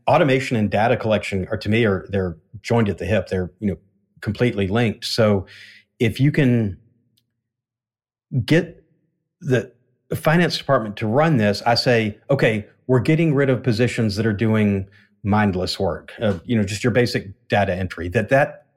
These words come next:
that's, it's just like manufacturing. It's the easiest, most repetitive tasks should be automated, because that's not a good use of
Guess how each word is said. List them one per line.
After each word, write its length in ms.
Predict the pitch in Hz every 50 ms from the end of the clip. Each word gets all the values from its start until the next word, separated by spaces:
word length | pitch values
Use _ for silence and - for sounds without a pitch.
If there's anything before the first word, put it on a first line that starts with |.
| _ -
that's, 340 | - 131 127 - - - - -
it's 180 | 127 - -
just 180 | - 160 156 -
like 260 | 156 131 120 - -
manufacturing. 840 | 131 135 127 120 113 104 135 123 113 101 - 104 90 85 85 87 -
It's 320 | - 113 104 - - - - - - - _ _ -
the 180 | 117 113 120
easiest, 640 | 123 131 135 127 139 139 131 127 123 - - - -
most 240 | 117 110 107 104 -
repetitive 440 | 110 101 - 120 117 123 123 120 104
tasks 560 | - 113 101 95 98 95 - - - - - _ _ _ _
should 320 | - - - - 147 131 120
be 140 | 117 110 92
automated, 460 | 90 92 87 87 85 82 80 90 87
because 240 | 98 92 - 104 92
that's 320 | 110 113 113 113 - -
not 160 | 120 110 107
a 60 | 107
good 160 | 101 107 98 95
use 240 | 104 104 98 -
of 200 | - 95 85 85